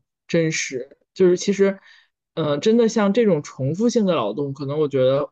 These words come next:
未来A I确实会带来一些人员上的优化。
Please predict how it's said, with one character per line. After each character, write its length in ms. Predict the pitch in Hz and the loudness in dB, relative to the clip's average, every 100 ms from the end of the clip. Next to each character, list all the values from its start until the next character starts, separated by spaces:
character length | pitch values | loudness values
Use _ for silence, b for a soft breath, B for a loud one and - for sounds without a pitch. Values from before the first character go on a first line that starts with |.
| - | 0
未 160 | 185 | 2
来 260 | 160 135 135 _ _ | 2 0 -4 _ _
A 140 | - 190 | -4 0
I 200 | 180 185 | 0 -2
确 200 | - 185 | -2 -6
实 160 | - | -4
会 180 | 180 170 | -6 -6
带 200 | 170 202 | -4 -4
来 180 | 143 113 | -4 -6
一 80 | 135 | -8
些 420 | - 131 117 113 _ | -6 -6 -6 -8 _
人 160 | 139 135 | -6 -6
员 260 | 139 117 - | -6 -8 -10
上 260 | 135 113 | -10 -10
的 300 | 113 82 - _ | -8 -10 -12 _
优 200 | 135 147 | -2 0
化。 280 | 147 160 131 | 0 -4 -8